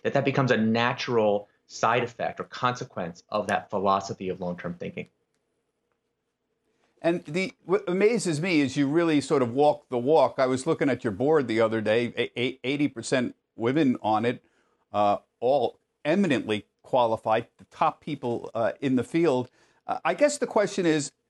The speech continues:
Speaker 2: i-, is this the right time to do it? This seems like a hard sell. I mean, we, everyone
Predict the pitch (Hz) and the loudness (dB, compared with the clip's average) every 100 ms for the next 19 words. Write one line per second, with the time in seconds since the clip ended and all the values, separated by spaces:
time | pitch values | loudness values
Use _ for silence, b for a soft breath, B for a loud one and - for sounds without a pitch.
0 | - - 196 - 202 294 - 226 208 190 | -12 -6 -4 -2 -2 -2 -2 2 2 2
1 | - 220 190 156 147 202 147 208 - 277 | 2 2 2 0 2 2 2 0 2 2
2 | 233 147 131 - 175 151 120 - - 151 | 2 2 0 2 2 2 0 -2 4 4
3 | 117 143 143 165 185 180 247 208 170 | 4 2 2 2 0 0 0 2 2